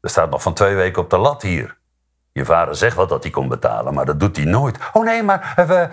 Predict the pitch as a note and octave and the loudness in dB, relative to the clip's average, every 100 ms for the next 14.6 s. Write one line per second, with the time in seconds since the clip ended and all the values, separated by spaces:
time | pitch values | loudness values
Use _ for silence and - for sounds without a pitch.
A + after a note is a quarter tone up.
0 | - E3+ G3+ D3+ C#3 C3 A#2+ C#3+ B2 F3+ | -2 0 2 0 0 0 0 -2 2 2
1 | F3+ F3+ A#3 A3 - G#3 - F#3 C#3+ F3 | 4 0 2 0 0 -2 2 2 4 2
2 | A#3 F#3 - - - - - G#2 G#2 - | 0 -4 -12 -12 -12 -14 -4 -2 -2 0
3 | C3+ C3 - A#2 - A#2+ A#2 A#2 G#2+ G2+ | 0 0 -2 0 2 4 2 0 -2 0
4 | - B2+ D3+ C#3+ A#2+ A2 G#2 G2+ G#2+ A2 | 2 4 4 2 0 0 -2 0 2 2
5 | G2 F2+ D#2+ - C#2+ D2+ D2 C#2 C2 - | 0 -2 -4 -4 0 2 2 -2 -6 -12
6 | _ _ _ _ _ _ _ _ _ _ | _ _ _ _ _ _ _ _ _ _
7 | - D2 C2 E2 D#2+ D#2 C#2 C2+ - - | -4 0 0 2 2 2 -4 -8 -14 -8
8 | - F#2 A#2 A#2 F2 - E2+ D2 - C#2 | -2 0 0 0 0 2 2 -2 -6 -8
9 | C2+ - C2+ C2 C#2 D2 C2 A#1 G1+ - | -8 -10 -8 -6 -6 -6 -6 -8 -12 -16
10 | - - - - _ _ _ _ _ _ | -16 -16 -16 -18 _ _ _ _ _ _
11 | _ D2 C#2+ B1+ B1+ B1 A1 G1+ - _ | _ -6 -4 -4 -2 -2 -4 -8 -14 _
12 | _ _ _ _ _ _ - C2 E2+ A2 | _ _ _ _ _ _ -6 2 2 2
13 | C2 A#1+ - _ _ _ _ _ _ C#2+ | -4 -12 -14 _ _ _ _ _ _ -6
14 | - C2+ - C2+ C2+ | -2 -2 0 0 0